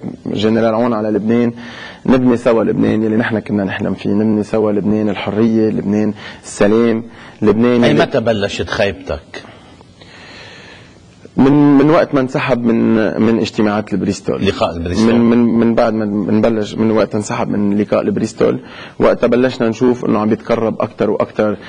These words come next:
Speaker 1: من، آه، حزب الله، واكيد خيبة الامل الكبيرة وقت مضي اتفاقية، آه، الاتفاقية بينه وبين حزب الله.
Speaker 2: بالمقابل هو بيقول انه انطلاق، آه، هذا العمل عنده انه كان لانه ما في محافظة على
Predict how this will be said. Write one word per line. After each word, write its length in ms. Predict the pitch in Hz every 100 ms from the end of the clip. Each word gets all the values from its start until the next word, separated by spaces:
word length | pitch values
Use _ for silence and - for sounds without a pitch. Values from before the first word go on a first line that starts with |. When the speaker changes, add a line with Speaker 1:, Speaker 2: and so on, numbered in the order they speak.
| - -
Speaker 1:
من، 340 | 104 113 104 - -
آه، 200 | 107 98
حزب 300 | - 110 117
الله، 320 | 104 107 127 - -
واكيد 340 | - 110 120 -
خيبة 240 | 117 113 -
الامل 280 | 110 101
الكبيرة 400 | 101 110 113 110
وقت 260 | 107 85 -
مضي 360 | 107 107 107 104 - -
اتفاقية، 680 | - - - - 110 107 98 - -
آه، 380 | 104 95 92
الاتفاقية 680 | 104 107 - - - 104 101
بينه 280 | 92 101 98
وبين 180 | 90 92
حزب 260 | - -
الله. 120 | 92 - -
Speaker 2:
بالمقابل 580 | 143 175 165 160 117 120
هو 240 | 147 135
بيقول 440 | 113 131 135 120 127
انه 520 | 113 110 107 101 - - 110 104
انطلاق، 680 | 107 - 117 120 117 - -
آه، 380 | 92 87 82 80
هذا 320 | - 107 98
العمل 440 | 85 85 110 85 78
عنده 420 | 87 82 104 110
انه 180 | 117 110
كان 220 | 135 117
لانه 540 | 104 113 117 110 117
ما 140 | 120 127
في 160 | 131
محافظة 640 | 113 98 123 110 107 101 101
على 420 | 90 101 101